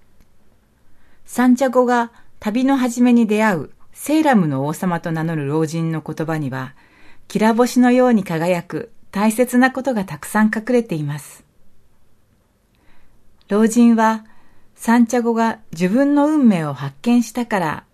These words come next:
目の前に姿を見せたと言い、運命とは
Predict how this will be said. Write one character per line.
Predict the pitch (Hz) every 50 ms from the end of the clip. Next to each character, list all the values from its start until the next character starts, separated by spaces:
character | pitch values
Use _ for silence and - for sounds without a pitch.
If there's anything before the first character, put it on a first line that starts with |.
| _ _ -
目 | 160 165 170
の | 185 190
前 | 190 202 190 185 175
に | 160 147
姿 | - - 180 185 185 185 - 147 143
を | 139
見 | 143 160 170
せ | - 180
た | 185 143 135
と | - 139
言 | 135 135
い、 | 139 143 143 139 - - - _ - _ _ _ _ _ _ _ _ _ _ _ _ -
運 | 214 240 254 247
命 | 233 214 185 175
と | 180 - 151
は | 147 147 143 143 156